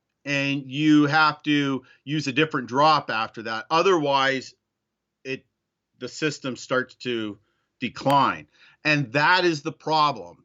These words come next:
That is what people, I mean, if you, if you buy into all of this with the Bondarchuk methodology, then you come to realize that that is where a lot of people run into problems, because they get to a point where,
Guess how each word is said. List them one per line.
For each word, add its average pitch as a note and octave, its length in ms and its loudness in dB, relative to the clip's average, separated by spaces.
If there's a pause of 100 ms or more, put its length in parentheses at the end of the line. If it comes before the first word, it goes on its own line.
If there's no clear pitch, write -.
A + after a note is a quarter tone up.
That D#3+ 320 0
is D3+ 380 -4
what C#3 360 -6
people, D3 640 -4 (1040)
I D3+ 60 -2
mean, D3+ 180 4
if D3 160 -2
you, C#3+ 400 4
if D3+ 180 -6
you C3+ 200 -6
buy D#3+ 240 4
into E3+ 360 0
all D3+ 220 4
of A#2+ 120 -6
this C#3 260 -4
with C3 140 -8
the C3+ 60 -8
Bondarchuk D3+ 600 0
methodology, C3 880 -2
then C3+ 320 0
you C3 240 0
come D3+ 240 0
to C3+ 80 2
realize C3+ 540 2
that B2 240 -10
that D#3+ 320 2
is C3 180 -4
where C3+ 640 2
a C3 60 -4
lot C3 280 0
of C#3 140 -6
people C#3+ 260 -10
run C3+ 240 0
into B2+ 160 -2
problems, F3+ 680 0
because C#3 420 -4
they C#3+ 140 -2
get F#3 260 0
to E3 160 0
a C#3 60 -2
point G#3 480 -4
where, D3+ 440 4